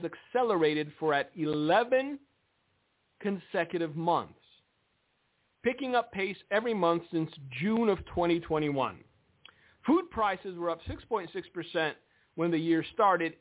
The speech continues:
eight percent in February, nine point two percent in March, and ten percent in April. Compared with April, food prices were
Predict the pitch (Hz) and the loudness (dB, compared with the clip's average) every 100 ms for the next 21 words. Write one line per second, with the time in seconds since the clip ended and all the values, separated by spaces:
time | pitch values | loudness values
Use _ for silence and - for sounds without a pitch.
0 | - 285 - 214 185 175 160 165 151 - | -6 -6 -6 -12 -6 -4 -4 -4 -6 -2
1 | 220 196 170 156 151 - _ _ _ _ | -2 2 4 4 2 -4 _ _ _ _
2 | _ _ _ _ _ _ _ _ _ 175 | _ _ _ _ _ _ _ _ _ 2
3 | 214 311 311 262 247 262 208 - 302 330 | 4 2 0 0 0 -2 -6 0 0 2
4 | 240 - 190 180 170 151 147 147 - - | -8 -4 -4 -2 -2 -2 -2 -4 -6 0
5 | 247 254 226 - 214 214 208 196 - 160 | 0 2 -2 -4 -2 -2 -4 -8 -2 -2
6 | 156 - 190 185 - 233 240 233 196 131 | -2 -2 -2 -2 0 0 0 2 2 2
7 | - _ _ _ _ _ _ _ _ _ | -4 _ _ _ _ _ _ _ _ _
8 | 208 208 160 285 392 370 220 160 - 160 | -4 -4 -4 -2 0 0 -2 -4 -4 -2
9 | 151 185 208 - 302 330 240 214 196 214 | -2 0 -4 0 0 0 2 2 2 -4
10 | 190 180 | -6 -4